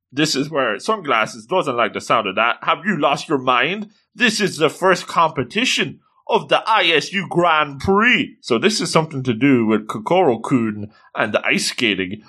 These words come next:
"We got you a staff badge and everything." So this sunglasses lady is related to the Kokoro ice skating team.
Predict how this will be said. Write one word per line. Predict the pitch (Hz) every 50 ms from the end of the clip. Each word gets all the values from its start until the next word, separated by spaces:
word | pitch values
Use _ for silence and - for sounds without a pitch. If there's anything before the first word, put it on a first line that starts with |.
| - - -
"We | - 143 196 190 143
got | 131 143 135 139 -
you | 123 135 131
a | 113
staff | 107 - - - 147 147 151 151 165 156 - -
badge | 113 113 117 117 110 110 - -
and | 104 104 95 92 92 -
everything." | 104 107 120 135 135 135 123 101 - - 69 - _ _ _ _
So | - - 127 110
this | 117 135 135 135
sunglasses | - 175 180 175 160 135 123 117 - - 110 117
lady | 113 113 110 104 98 98 95
is | 101 101 101
related | 101 101 104 104 104 107 101 95 92 90 90
to | - 104 95
the | 90 98 92
Kokoro | - - 123 107 - - 123 113 107 104 101 98 95 92 - -
ice | 107 107 107 -
skating | - - 104 95 92 92 92
team. | - - 131 135 110 85 73